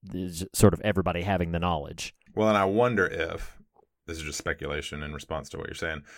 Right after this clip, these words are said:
Speaker 2: I wonder if creatively they would articulate averting apocalypse as the unifying narrative thread. Because
Speaker 1: Interesting.
Speaker 2: each, which, which does make a little sense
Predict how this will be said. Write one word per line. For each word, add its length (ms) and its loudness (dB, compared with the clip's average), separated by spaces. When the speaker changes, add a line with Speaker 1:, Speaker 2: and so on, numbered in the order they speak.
Speaker 2:
I 80 -2
wonder 500 2
if 560 -2
creatively 600 0
they 160 2
would 140 0
articulate 880 -4
averting 520 -2
apocalypse 840 -2
as 160 -4
the 100 -4
unifying 800 -10
narrative 720 -12
thread. 380 -12
Because 400 2
Speaker 1:
Interesting. 640 4
Speaker 2:
each, 240 -4
which, 440 4
which 340 4
does 320 8
make 180 2
a 60 -2
little 220 -2
sense 640 0